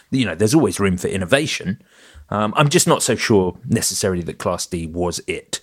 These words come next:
You know, that, that really was a sacrifice. Whereas this, this could be something really good. We'll certainly give it a listen. T-, to be honest, like, people I respect have played them and been like, "These sound good." And Black Star have never really made anything for me. Never anything that's,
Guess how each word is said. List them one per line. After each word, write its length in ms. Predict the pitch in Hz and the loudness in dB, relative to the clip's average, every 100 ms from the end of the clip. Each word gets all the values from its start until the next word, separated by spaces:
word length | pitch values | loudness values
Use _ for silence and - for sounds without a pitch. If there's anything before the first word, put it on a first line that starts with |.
| _ - | _ -8
You 120 | 90 | -8
know, 160 | 76 78 | -8 -8
that, 180 | 101 - | -8 -6
that 160 | 107 - | -6 -4
really 180 | 101 92 | -6 -4
was 220 | 92 85 | -6 -4
a 60 | |
sacrifice. 580 | - - - - 78 - | -8 -8 -10 -10 -10 -6
Whereas 220 | 104 98 | -4 -2
this, 240 | 202 220 - - - | 0 0 -4 -14 -12
this 100 | - | -8
could 160 | - 214 | -6 -4
be 80 | 214 | -4
something 280 | - - | -4 0
really 160 | 104 107 | 2 2
good. 280 | 185 170 - - - - | 2 2 -2 -20 -20 -4
We'll 80 | 156 | 2
certainly 220 | 247 185 | 2 2
give 140 | 175 | 4
it 80 | 139 | 6
a 20 | |
listen. 420 | 143 165 123 131 147 | 6 6 4 4 4
T-, 180 | 127 131 | 2 2
to 160 | - | 2
be 120 | 123 | 6
honest, 460 | 165 202 180 - - | 6 6 2 0 0
like, 380 | 123 127 - - - - - - - - - _ _ _ _ - | 0 0 -6 -18 -8 -6 -6 -12 -20 -20 -20 _ _ _ _ -4
people 360 | 175 185 175 156 | -2 0 2 2
I 40 | |
respect 560 | 123 - - 156 - - | 2 -2 -2 -6 -4 -6
have 160 | 120 | -4
played 300 | - 151 147 | -2 -2 0
them 160 | 131 117 | 2 2
and 100 | 113 | 4
been 140 | 127 | 4
like, 200 | 117 - 330 | 2 2 2
"These 200 | 277 - | 2 2
sound 260 | 196 190 | 0 2
good." 240 | 214 135 - | 4 4 2
And 160 | 156 147 _ _ | -2 -4 _ _
Black 180 | 214 226 | -6 -4
Star 160 | - 170 | -4 0
have 80 | |
never 200 | 175 165 | 0 0
really 160 | 160 151 | -2 -2
made 280 | 135 139 139 | -2 0 0
anything 360 | 135 135 139 | 0 0 -4
for 140 | 131 127 | -2 0
me. 340 | 127 139 139 - | 0 0 -4 -4
Never 240 | 127 135 | -2 0
anything 420 | 131 123 135 120 | 0 -2 0 2
that's, 440 | 113 - - - | 0 -2 -8 -10